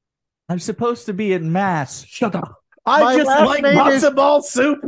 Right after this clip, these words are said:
Speaker 3: My last name is Steen. It's S T E E N. There's no
Speaker 2: <laughs>
Speaker 3: Stein. Please.
Speaker 2: <laughs>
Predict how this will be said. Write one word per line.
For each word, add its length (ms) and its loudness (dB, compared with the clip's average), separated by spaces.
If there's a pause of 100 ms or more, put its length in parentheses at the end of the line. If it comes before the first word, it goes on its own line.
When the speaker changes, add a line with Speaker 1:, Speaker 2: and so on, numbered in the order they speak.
(440)
Speaker 3:
My 180 2
last 440 0
name 280 2
is 140 0
Steen. 680 -2
It's 260 -2
S 300 0
T 380 -4
E 300 -4 (300)
E 40 -12
N. 540 -2
There's 240 -4
no 220 -2
Speaker 2:
<laughs> 0 -
Speaker 3:
Stein. 800 -2
Please. 440 -4
Speaker 2:
<laughs> 540 -6